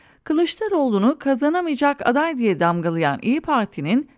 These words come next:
televizyon ekranlarından aday belirleyecek bir noktaya gelmesi düşündürücü olmalı. Başta Akşener ve İYİ Parti olmak üzere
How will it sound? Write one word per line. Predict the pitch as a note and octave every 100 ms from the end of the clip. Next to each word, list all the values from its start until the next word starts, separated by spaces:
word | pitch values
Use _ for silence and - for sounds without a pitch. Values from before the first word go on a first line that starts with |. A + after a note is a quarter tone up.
| _
televizyon | B3+ C4 B3+ B3 D#4+ E4+
ekranlarından | A#3+ B3 A3+ A3 A3+ A3 A3 C#4 -
aday | B3 C4+ C4+
belirleyecek | G#3 F#3+ G3+ G#3+ C#4+ -
bir | F#3+
noktaya | D#3+ E3+ A#3 B3+
gelmesi | G#3 D#3+ D3 D3 - C#4+ F4 _ -
düşündürücü | B3+ - C#4+ C#4 C4 A#3+
olmalı. | C3+ D#3 D3+ D#3+ - _ _ _ - -
Başta | F#3 G3 - G#3
Akşener | D#3+ - - F3 A3+ D#4+
ve | C#4
İYİ | B3 C4
Parti | A#3 F#3 F3
olmak | D#3+ E3 D#3+ D#3+
üzere | E3+ E3 E3+ C4+